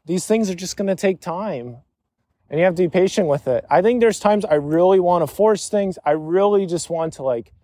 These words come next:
make things happen. It's like, Okay, now that I know this is a possibility, let's just, you know, go a hundred million miles an hour and just do this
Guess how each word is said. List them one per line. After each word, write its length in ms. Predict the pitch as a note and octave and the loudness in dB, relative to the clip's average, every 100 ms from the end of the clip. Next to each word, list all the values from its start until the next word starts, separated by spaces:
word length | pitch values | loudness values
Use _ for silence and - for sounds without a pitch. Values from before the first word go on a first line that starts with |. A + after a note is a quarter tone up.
| _ _ - | _ _ -4
make 240 | C#3+ G3+ | 0 0
things 280 | - G#3 F#3+ | 0 -4 0
happen. 340 | G3 F#3 E3+ F3 | 0 2 0 -6
It's 80 | |
like, 120 | D3 E3+ | -4 -2
Okay, 400 | F3+ A#3 A3 E3+ | 2 2 2 2
now 220 | F3 G#3+ | 2 2
that 160 | A#3 | 4
I 120 | G#3 F#3 | 2 2
know 240 | G3 G#3+ | 2 2
this 200 | G3 - | 0 -2
is 80 | F3+ | -4
a 60 | |
possibility, 1080 | D#3+ F3 F3+ - C#3 E3+ A#3 A#3 F3 C#3+ C3+ - - - - | -2 0 0 -2 -4 0 0 0 0 -4 -8 -12 -20 -20 -2
let's 200 | E3+ - | -2 -2
just, 500 | - F#3 - - - _ _ _ _ _ _ _ - | -4 -4 -4 -14 -20 _ _ _ _ _ _ _ -4
you 180 | E3 | 0
know, 420 | F3 B2+ C3+ D3+ _ _ _ _ _ _ _ | 2 2 0 -4 _ _ _ _ _ _ _
go 200 | - F3+ | 0 4
a 60 | E3 | 4
hundred 300 | C#3 F#3 E3+ | 2 -4 -2
million 300 | E3+ F3+ D#3 | 0 0 0
miles 400 | D3+ D#3+ E3 C#3+ | 0 2 0 0
an 100 | C#3 | -4
hour 580 | D3 F3 D3+ C3+ C3+ C3+ - | -2 0 0 0 -2 -6 -10
and 280 | C3 B2 B2 | -10 -10 -10
just 440 | B2 - - - _ _ _ _ - | -10 -10 -16 -20 _ _ _ _ -8
do 240 | D3+ F3+ | -2 0
this 480 | E3+ D#3+ C#3+ - - | 2 0 0 -8 -14